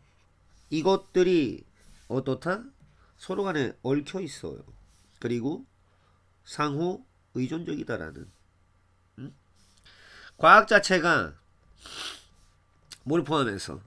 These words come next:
아, 뭐에 따라서? 이 견해에 따라서. 과학 자체가 이 견해에 따라서 뭐한다? 의존하는 겁니다. 어디에?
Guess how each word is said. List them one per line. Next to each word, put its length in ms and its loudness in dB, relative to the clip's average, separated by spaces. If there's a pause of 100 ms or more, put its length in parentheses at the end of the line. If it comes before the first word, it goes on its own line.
아, 140 -4
뭐에 280 2
따라서? 500 2
이 280 -2
견해에 420 0
따라서. 500 -2 (2000)
과학 300 -2
자체가 720 -2 (260)
이 260 -4
견해에 420 -2
따라서 640 -6 (260)
뭐한다? 560 -8 (1800)
의존하는 500 -4
겁니다. 520 -12
어디에? 420 -8